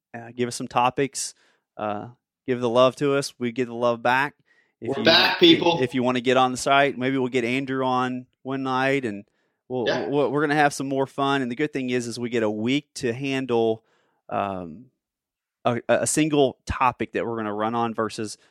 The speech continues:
Speaker 1: before we've had two or three days to really kinda pull stuff together. Now we're gonna have a good week. So you're,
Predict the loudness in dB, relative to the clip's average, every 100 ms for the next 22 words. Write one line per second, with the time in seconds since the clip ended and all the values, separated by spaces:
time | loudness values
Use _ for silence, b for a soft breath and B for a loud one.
0 | -10 -2 0 0 2 0 0 -4 -2 -4
1 | 0 0 0 -4 -4 -2 -4 _ -12 -12
2 | -6 -6 -2 -2 -2 -2 0 2 0 -6
3 | _ _ -6 0 2 2 0 -6 _ _
4 | -8 -2 -2 -2 -4 -4 -2 -4 -4 -6
5 | -6 -6